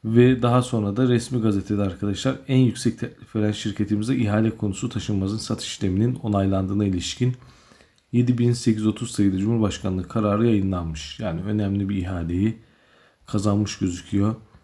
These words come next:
Panora Gayrimenkul Yatırım Ortaklığı Anonim Şirketi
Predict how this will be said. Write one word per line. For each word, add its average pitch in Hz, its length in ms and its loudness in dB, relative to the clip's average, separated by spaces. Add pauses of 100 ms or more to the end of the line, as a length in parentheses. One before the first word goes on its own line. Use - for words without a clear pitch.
(360)
Panora 104 360 2
Gayrimenkul 98 560 0
Yatırım 98 280 -2
Ortaklığı - 360 -6
Anonim 95 240 -2
Şirketi 110 640 -4